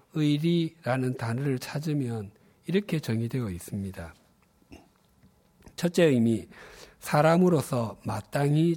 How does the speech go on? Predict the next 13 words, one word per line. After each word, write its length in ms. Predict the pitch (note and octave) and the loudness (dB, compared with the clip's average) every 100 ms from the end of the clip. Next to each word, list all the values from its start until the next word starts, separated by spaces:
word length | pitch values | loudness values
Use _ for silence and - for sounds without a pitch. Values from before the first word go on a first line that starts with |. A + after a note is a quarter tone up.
| E3 | -2
지켜야 600 | F#3+ F#3+ - C#3+ A#2+ A2+ | -2 -2 -2 -4 -2 -4
할 340 | A2 C#3+ C#3+ - | -4 -4 -6 -8
도리. 300 | E2+ D#2+ E2 _ _ _ _ _ _ _ _ _ _ _ - - - - - - | -12 -14 -16 _ _ _ _ _ _ _ _ _ _ _ -20 -20 -20 -20 -20 -6
둘째 300 | D3 C#3 D#3+ | -4 2 2
의미, 420 | C3 A2+ A2+ F2 - - - _ _ _ | 4 2 -2 -8 -18 -20 -20 _ _ _
사람과의 840 | - D#3 E3+ F#3 F#3 F3+ E3 C3+ | -2 2 4 4 4 4 4 0
관계에서 880 | - D3 D#3+ D#3+ A#2+ G2 B2 B2+ B2 - | 0 2 2 0 -2 -2 -2 -4 -4 -6
지켜야 640 | - F#3 - C#3+ A#2 A2+ | -4 -4 -4 -2 -2 -2
할 420 | A#2 D3 D3 D3 - | -2 -2 -2 -4 -10
바른 480 | A2 G#2 A#2 C#3+ C#3+ | -10 -6 -4 -4 -6
도리. 300 | F#2 E2 D#2+ _ _ _ _ _ _ _ _ _ _ - - - - | -10 -12 -16 _ _ _ _ _ _ _ _ _ _ -20 -20 -20 -4
셋째 280 | D#3 D3 | -2 4
의미, 440 | F3 B2 G#2+ F#2+ | 4 4 2 -2